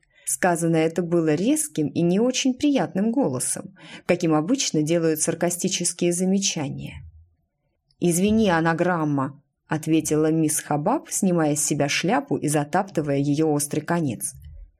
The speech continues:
"Нет, ты только посмотри на себя,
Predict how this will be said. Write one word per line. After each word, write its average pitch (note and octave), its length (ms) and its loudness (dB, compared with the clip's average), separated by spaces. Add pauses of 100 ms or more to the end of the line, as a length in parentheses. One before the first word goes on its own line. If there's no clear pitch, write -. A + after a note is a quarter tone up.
(460)
"Нет, A3 600 0 (160)
ты A#3 120 2
только F4 460 0
посмотри F#4 600 0
на D3+ 140 0
себя, D#3 420 0